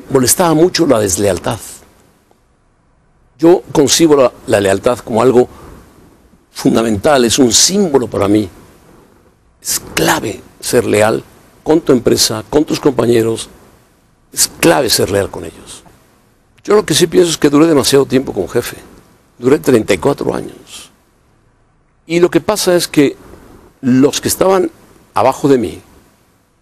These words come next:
no sentían la presión que yo sentía. Los golpes grandes, cuando sonaba el teléfono de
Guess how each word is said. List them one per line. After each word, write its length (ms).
no 100
sentían 640
la 120
presión 320
que 80
yo 80
sentía. 420
Los 260
golpes 340
grandes, 640
cuando 200
sonaba 260
el 100
teléfono 500
de 80